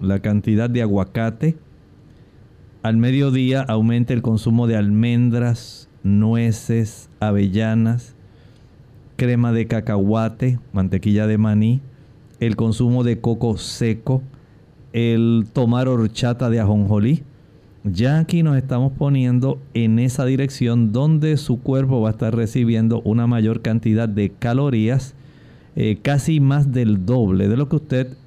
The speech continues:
obtendría de los carbohidratos que nos dan lugar a, eh, digamos, los obtenemos, ¿verdad? Nos dan ese beneficio de la glucosa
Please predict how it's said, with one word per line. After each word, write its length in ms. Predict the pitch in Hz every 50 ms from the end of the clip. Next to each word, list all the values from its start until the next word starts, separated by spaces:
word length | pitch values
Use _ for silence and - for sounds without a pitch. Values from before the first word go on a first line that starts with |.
| - - - - - -
obtendría 880 | 127 127 139 - - - 143 143 147 135 123 120 120 113 120 127 127 123 127 - - - - - - - - -
de 440 | 110 95 90 104 123 131 143 147 143
los 340 | 131 131 135 131 117 - -
carbohidratos 1200 | - - 127 117 113 113 120 127 131 127 123 120 117 113 110 - 156 165 156 - - - - - - -
que 120 | - 107
nos 140 | 101 104 95
dan 220 | 95 110 113 120 120
lugar 520 | 123 131 127 120 113 113 117 127 123 - - -
a, 540 | - 113 123 131 139 147 156 156 160 160 151 -
eh, 580 | 117 113 113 113 113 110 107 110 107 110 113 113 - 131 117
digamos, 360 | 117 120 113 120 127 139 135
los 200 | 127 117 104 92 - - -
obtenemos, 680 | - 110 - - 107 107 120 147 170 160 135 107 95 95
¿verdad? 300 | 98 101 110 147 190 - - - - - -
Nos 180 | 95 90 87
dan 400 | 95 113 120 127 131 139 135 131 113
ese 320 | 113 113 110 - 131 123
beneficio 720 | 120 120 120 127 131 123 - 123 110 107 - 135 139 135 - - - - - - - - - - - -
de 480 | 120 113 110 139 151 165 170 170 175 160
la 180 | 151 147 151
glucosa 800 | 147 151 156 151 151 160 139 135 135 135 135 147 147 143 143